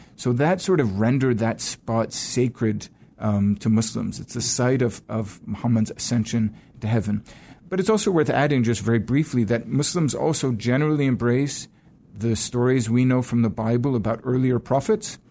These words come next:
And so, um, they, um, they recognize for that reason, too, that the Holy Land in Jerusalem in particular is sacred.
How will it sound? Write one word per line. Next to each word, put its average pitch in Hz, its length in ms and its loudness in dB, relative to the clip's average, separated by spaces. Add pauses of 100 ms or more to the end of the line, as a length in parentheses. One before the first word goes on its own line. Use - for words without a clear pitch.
(360)
And 123 200 2
so, 120 460 2
um, 110 420 2
they, 113 540 2
um, 107 260 -2
they 123 120 -2
recognize 113 720 2 (180)
for - 180 -4
that 117 220 2
reason, 113 320 0
too, 143 340 0
that 110 140 -2
the 113 80 -4
Holy 120 320 2
Land 113 300 2
in 104 100 2
Jerusalem 117 640 0
in 104 80 -4
particular 104 600 -4
is 104 180 -8
sacred. 104 500 -8